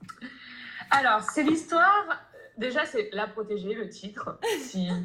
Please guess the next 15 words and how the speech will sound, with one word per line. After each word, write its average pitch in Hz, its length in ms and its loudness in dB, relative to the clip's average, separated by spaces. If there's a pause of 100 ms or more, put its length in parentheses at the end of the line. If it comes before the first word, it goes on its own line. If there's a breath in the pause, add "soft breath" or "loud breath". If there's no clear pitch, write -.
(140)
<laughs> - 300 -2
si - 300 -8
vous - 160 -4
avez - 140 -8
pas 175 500 4 (260)
capté. - 540 -6 (840 loud breath)
Alors, 240 220 4
c'est 262 140 -8
l'histoire 285 300 -4
d'une 247 180 -2
jeune 269 220 0
femme 285 260 -4
qui 214 120 -14
se - 140 -14
nomme 185 220 -4